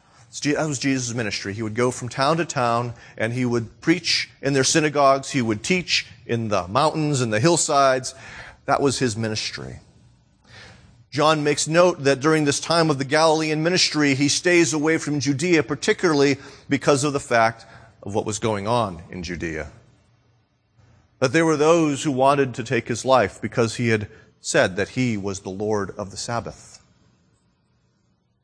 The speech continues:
So, what happens is that there's a festival approaching. In this case,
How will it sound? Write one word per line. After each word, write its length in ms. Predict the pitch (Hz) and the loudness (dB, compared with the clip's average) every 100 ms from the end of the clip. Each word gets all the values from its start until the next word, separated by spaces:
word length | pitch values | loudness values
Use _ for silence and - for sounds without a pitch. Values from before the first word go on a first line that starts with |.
| _ - _ _ - | _ -20 _ _ -8
So, 460 | - 131 107 78 - _ _ _ _ _ - - - - _ - _ - - _ _ _ _ _ _ _ _ _ _ - | 0 0 0 -4 -18 _ _ _ _ _ -20 -20 -20 -20 _ -20 _ -20 -20 _ _ _ _ _ _ _ _ _ _ -8
what 140 | 113 | 0
happens 880 | - 139 101 80 - - - - - - - - - _ _ - | 2 2 -2 -8 -6 -4 -6 -8 -14 -20 -20 -20 -20 _ _ -2
is 120 | 123 | 0
that 100 | 131 | 2
there's 160 | 139 | 0
a 60 | 117 | -2
festival 500 | - 151 - 92 82 | -2 -2 -2 -6 -6
approaching. 520 | 80 87 82 104 117 - _ _ _ _ - - - - | -6 -8 -8 -10 -10 -14 _ _ _ _ -20 -20 -12 0
In 80 | |
this 160 | 165 175 | 0 2
case, 580 | 180 160 165 - - | 2 2 2 0 -2